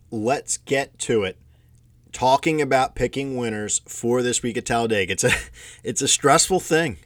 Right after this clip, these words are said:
honestly. I mean, you look at these odds, you look at the list,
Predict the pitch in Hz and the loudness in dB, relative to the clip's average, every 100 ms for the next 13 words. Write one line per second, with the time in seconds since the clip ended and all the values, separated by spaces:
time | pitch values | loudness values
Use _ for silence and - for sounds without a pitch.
0 | - 107 131 127 107 78 107 107 110 110 | -8 -4 -2 -2 -2 -6 -8 -6 -4 -2
1 | 131 147 - 139 143 127 - - - - | -2 -2 -2 0 0 -2 -8 -14 -20 -4
2 | 123 123 123 123 101 104 120 - 117 117 | 4 4 6 2 0 -4 -6 -4 -2 0
3 | 117 - - | 0 0 -6